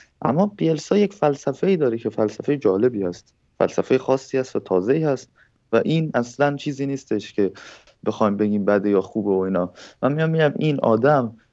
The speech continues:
اینش جالبه، اینقدر اینجوری، اینجوری، اینجوریه، می‌تونیم بیام دربارش صحبت کنیم، مثلاً بیام بهش بپردازیم، ازش تعریفم بکنیم که آقا بیا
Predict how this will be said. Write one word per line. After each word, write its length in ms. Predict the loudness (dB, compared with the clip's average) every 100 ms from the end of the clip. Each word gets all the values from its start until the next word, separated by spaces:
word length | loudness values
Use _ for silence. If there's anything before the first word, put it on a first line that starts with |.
| _ -2
اینش 380 | 2 4 4
جالبه، 520 | 4 6 6 4 4 2
اینقدر 440 | 0 0 0 0 -6 -10
اینجوری، 420 | -6 -4 0 0
اینجوری، 340 | 0 0 0 0
اینجوریه، 400 | 0 0 2 2
می‌تونیم 320 | 0 0 2
بیام 140 | 4
دربارش 320 | 4 4 2
صحبت 240 | 2 0 0
کنیم، 160 | -4
مثلاً 180 | -4 -4
بیام 220 | 0 0
بهش 160 | 0 0
بپردازیم، 460 | 2 2 2 0 0
ازش 200 | -2 0
تعریفم 440 | 0 0 2 0
بکنیم 380 | 0 -2 -4 0
که 60 |
آقا 140 | 0 2
بیا 240 | 2 0